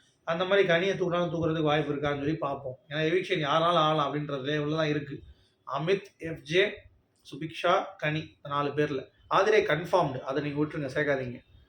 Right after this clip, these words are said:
அது போக நாலு பேர் எவிக்ட் ஆகுறதுக்கு யாருனாலும் வாய்ப்பு இருக்கு. சரியா? அடுத்து அஃபிஷியல்ல, அஃபிஷியல்ல கமருதீன் தான் முதல் இடத்துல இருக்காரு, இப்ப வந்துச்சு, அஞ்சு வந்திருக்கிறேன், அது வரைக்கும் சந்தோஷம். இரண்டாவது இடம் வந்து பாத்தீங்கன்னா நம்ம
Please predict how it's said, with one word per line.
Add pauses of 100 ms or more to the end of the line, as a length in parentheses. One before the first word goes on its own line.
(140)
அது
போக
நாலு
பேர்
எவிக்ட்
ஆகுறதுக்கு
யாருனாலும்
வாய்ப்பு
இருக்கு. (220)
சரியா? (260)
அடுத்து (460)
அஃபிஷியல்ல, (300)
அஃபிஷியல்ல
கமருதீன்
தான்
முதல்
இடத்துல
இருக்காரு, (340)
இப்ப
வந்துச்சு, (340)
அஞ்சு
வந்திருக்கிறேன், (300)
அது
வரைக்கும்
சந்தோஷம். (460)
இரண்டாவது
இடம்
வந்து
பாத்தீங்கன்னா
நம்ம